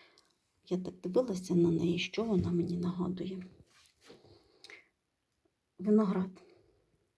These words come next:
Особливо ось ця. Тут всі кольори винограду. Коричнева лоза, визрівша коричнева лоза, а також зелененькі виноградинки, синенькі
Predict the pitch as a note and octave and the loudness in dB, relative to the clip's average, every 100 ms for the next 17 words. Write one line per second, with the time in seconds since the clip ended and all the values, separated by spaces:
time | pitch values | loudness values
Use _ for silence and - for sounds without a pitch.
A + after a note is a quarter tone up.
0 | _ _ _ _ _ - - - - G3 | _ _ _ _ _ -16 -14 -14 -4 -4
1 | F#3+ F3+ F#3 A3+ B3+ - G#3 - - G3+ | 0 0 2 2 -2 -4 -8 -12 -8 -6
2 | G#3 - _ _ _ - _ _ _ _ | -6 -12 _ _ _ -20 _ _ _ _
3 | - - _ _ - F3+ F3+ - - C#4 | -20 -20 _ _ 0 0 0 -6 -2 -2
4 | C#4+ G#3 F3+ F3+ F#3 G#3+ F#3+ F#3 F3+ F3+ | 0 4 6 6 4 2 4 6 6 4
5 | F#3 F#3 - _ _ - - G3 F3+ - | 2 -2 -10 _ _ -14 -6 -2 -2 0
6 | F#3 F#3 F#3 F3+ - F#3+ C4 - _ F3 | 0 0 2 2 2 0 -2 -8 _ 2
7 | F3+ F#3 F3+ - - - F#3 F#3 F3+ - | 2 2 -2 -6 -12 -8 -6 -6 -6 -6
8 | E3+ F3 F#3 G3 F#3 - F#4 - _ _ | -4 -2 -4 -6 -6 -6 -6 -10 _ _
9 | - - - - - _ F#3 F#3 F3+ - | -20 -20 -20 -20 -20 _ -6 -6 -8 -8
10 | - F#3 - - _ F#3 F#3 A#3 A3 E3+ | -6 -6 -8 -14 _ -6 0 2 4 4
11 | F3 F#3 F#3 F#3 F3+ F3+ F3+ F#3 F#3+ F3+ | 4 0 -4 -4 0 2 2 2 0 -2
12 | F#3 - - G3 - - A#3 F3 F3 F#3+ | -4 -6 -8 -8 -8 -2 2 4 4 2
13 | F#3 - F#3 - | -2 -4 -6 -6